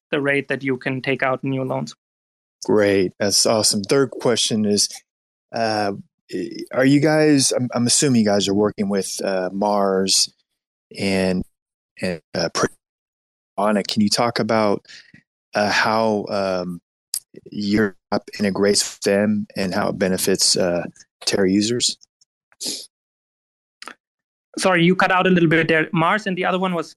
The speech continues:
Speaker 1: Prism, or what was the other one?
Speaker 2: Yeah, Prism,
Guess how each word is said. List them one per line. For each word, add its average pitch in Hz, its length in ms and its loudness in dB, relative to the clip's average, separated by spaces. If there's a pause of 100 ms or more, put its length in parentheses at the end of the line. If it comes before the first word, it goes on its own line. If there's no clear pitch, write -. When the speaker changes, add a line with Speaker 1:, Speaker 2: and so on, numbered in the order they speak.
(100)
Speaker 1:
Prism, 220 420 -2
or 170 200 -2
what 165 160 -4
was 180 160 -10
the 180 60 -6
other 180 120 -6
one? 226 160 -4 (300)
Speaker 2:
Yeah, 131 420 2
Prism, 131 640 2